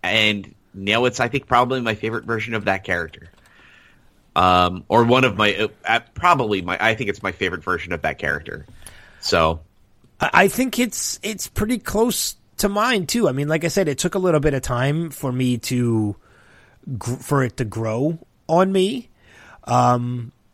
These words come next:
Speaker 2: but yeah, I, I, I feel the same way. And I'm, I'm looking back and I'm thinking back to that,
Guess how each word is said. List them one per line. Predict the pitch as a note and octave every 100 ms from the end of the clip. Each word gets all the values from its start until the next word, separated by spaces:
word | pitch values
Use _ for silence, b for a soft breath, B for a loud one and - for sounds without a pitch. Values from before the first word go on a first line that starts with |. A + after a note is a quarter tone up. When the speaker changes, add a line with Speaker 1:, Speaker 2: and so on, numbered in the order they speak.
| _ _ _ _ _ _ _ _ _ _ _ - -
Speaker 2:
but | F#3
yeah, | E3 G3+ A3
I, | A2+ C3 B2+ B2+ C#3+
I, | D#3 - D3
I |
feel | D3 F3+
the | E3+
same | D#3+ E3+ D#3+
way. | E3+ F#3 C3
And | D3
I'm, | D3+ D#3
I'm | D#3+ D#3
looking | D3 D3 G3 B3 A#3
back | D3+ D#3+
and | D3+
I'm | C3+
thinking | A#2+ - D#3+ G3+ G3+
back | D3 D3+ C#3
to | - C#3+
that, | C3 C3 - - - - - - - -